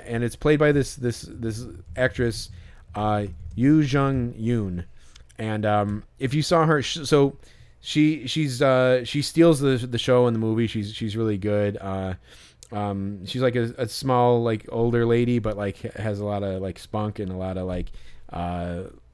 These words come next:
uh, you know, liveliness to her. Um, and so she ended up winning the Oscar for Best Supporting Actress, and she, she was winning a lot of awards on this, on the circuit that year and gave a lot of good speeches. Like, she won.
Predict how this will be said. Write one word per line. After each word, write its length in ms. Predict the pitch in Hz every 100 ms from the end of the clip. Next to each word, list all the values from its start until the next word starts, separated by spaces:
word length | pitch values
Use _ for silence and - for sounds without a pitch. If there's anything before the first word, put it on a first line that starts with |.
| _
uh, 340 | 82 87 85 80 69 67
you 160 | 87
know, 120 | 85 82
liveliness 600 | 92 113 120 120 113 -
to 200 | 123 117
her. 240 | 117 110 - - - -
Um, 520 | 110 110 104 104 104 - -
and 300 | 120 120 113
so 140 | 139
she 180 | 127 170
ended 200 | 165 165
up 40 | 139
winning 440 | 151 151 139 127
the 360 | 123 117 110 113 - -
Oscar 360 | 120 127 - 110
for 100 | 104
Best 200 | 110 -
Supporting 380 | 107 113 104
Actress, 460 | 104 101 98 90 -
and 220 | 101 98
she, 280 | - 120 117 - - _ -
she 220 | - 135
was 180 | 143 139
winning 280 | 160 151
a 40 | 143
lot 180 | 139 135
of 60 |
awards 460 | 123 113 117 117 113
on 140 | 107
this, 200 | 101 95
on 180 | - 107
the 80 | 98
circuit 340 | - 107 117
that 160 | 117 117
year 300 | 117 120 117
and 220 | 98 95
gave 220 | 120 120
a 60 | 120
lot 220 | 117 110
of 60 | 104
good 180 | 104 -
speeches. 640 | - 104 - 110 104 101
Like, 100 | 95
she 160 | - 107
won. 460 | 107 110 110 107